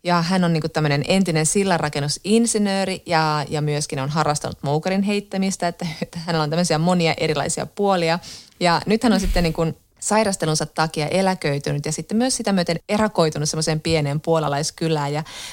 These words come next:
hän pitää siellä huolta talvisin, niin kuin, ympärillä asuvien kesämökkien kunno-, kunnossapidosta. Ja sitten hän opettaa kerran viikossa englantia lapsille.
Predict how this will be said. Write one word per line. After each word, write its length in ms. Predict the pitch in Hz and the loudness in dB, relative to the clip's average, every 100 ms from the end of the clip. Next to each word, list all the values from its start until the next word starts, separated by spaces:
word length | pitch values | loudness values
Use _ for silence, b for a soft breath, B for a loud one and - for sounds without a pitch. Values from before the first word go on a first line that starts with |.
| - | -2
hän 140 | 180 | 0
pitää 180 | 165 165 | 2 2
siellä 200 | 170 160 | 4 2
huolta 340 | 185 180 156 | 4 2 2
talvisin, 580 | 147 156 151 147 151 139 | 2 2 2 0 -2 -2
niin 120 | 139 147 | -2 -2
kuin, 160 | 147 | 0
ympärillä 400 | 151 156 147 139 | 0 0 0 0
asuvien 400 | 160 165 147 147 | 0 0 0 0
kesämökkien 720 | 156 156 147 147 - 143 139 | 0 0 0 -2 -4 -4 -4
kunno-, 440 | - 269 285 262 254 | -2 0 2 0 -2
kunnossapidosta. 840 | 294 277 262 226 214 208 - 190 196 B B B 185 | -2 0 2 0 0 0 0 -2 -4 B B B -2
Ja 60 | |
sitten 300 | 185 - 180 | -2 2 2
hän 100 | 165 | 2
opettaa 400 | 156 160 - 143 | 0 -2 -2 -4
kerran 300 | 143 156 147 | 0 0 0
viikossa 340 | 143 147 151 - | -2 -4 -4 0
englantia 500 | 165 165 147 143 143 | 2 2 2 0 0
lapsille. 520 | 147 - - 143 | 0 0 -2 -2